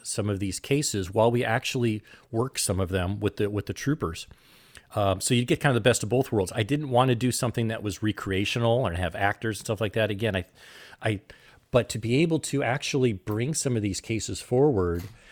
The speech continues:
and have them kind of follow us along while we're working on other cases,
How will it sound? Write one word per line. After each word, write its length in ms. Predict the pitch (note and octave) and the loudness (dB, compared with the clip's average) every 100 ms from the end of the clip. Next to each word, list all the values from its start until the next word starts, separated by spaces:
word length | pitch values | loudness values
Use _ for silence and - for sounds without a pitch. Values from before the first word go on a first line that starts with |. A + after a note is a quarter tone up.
| - | -6
and 160 | A#2+ A2+ | -2 -2
have 260 | C3 C#3 | 2 2
them 140 | C3 B2 | 2 0
kind 200 | - G#2+ | 0 -2
of 80 | G2+ | -2
follow 380 | C3 A#2+ A2 | 2 4 4
us 140 | A2 - | 2 -2
along 400 | G2 G2+ C#3 A#2+ | -4 -4 -4 -2
while 160 | G2+ G2 | -2 0
we're 80 | |
working 380 | G2 G#2+ A#2 G#2+ | 0 -2 -4 -4
on 160 | G2 - | -6 -2
other 200 | A#2+ D3+ | -2 -2
cases, 680 | - G2+ F#2 - F#2 F#2+ | -2 0 0 -4 -4 -6